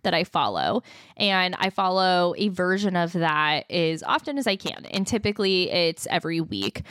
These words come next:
And this week, what that looked like was putting together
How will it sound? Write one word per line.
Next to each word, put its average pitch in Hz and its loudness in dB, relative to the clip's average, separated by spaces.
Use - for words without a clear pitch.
And 190 0
this 254 0
week, 175 -2
what 190 -2
that 233 -2
looked 170 -6
like 143 -2
was 180 0
putting 208 0
together 180 2